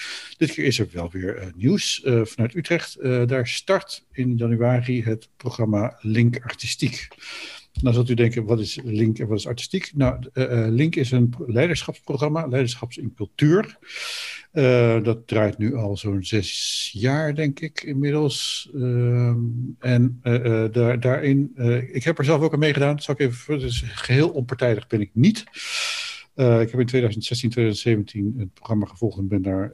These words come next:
enorm goed van geworden. Ehm, maar, eh, eh, we praten nu met zes,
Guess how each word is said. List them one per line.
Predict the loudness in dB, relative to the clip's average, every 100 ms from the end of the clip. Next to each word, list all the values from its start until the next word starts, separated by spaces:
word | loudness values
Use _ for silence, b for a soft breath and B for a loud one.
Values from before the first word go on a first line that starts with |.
| -2
enorm | 2 2 2
goed | 0 -4
van | -2 -4
geworden. | -2 -2 -2 -8 -16 -20 _ _ -4
Ehm, | 2 4 6 2 -2 -6 _ _ _ _ _ _ _ _ _ -10
maar, | 0 2 2 2
eh, | 0 0 0 -2
eh, | -2
we | 0
praten | 0 0 0
nu | 0
met | 2 0 -2 -6
zes, | -4 -4 -2 0 0 -2 -4 -6 -12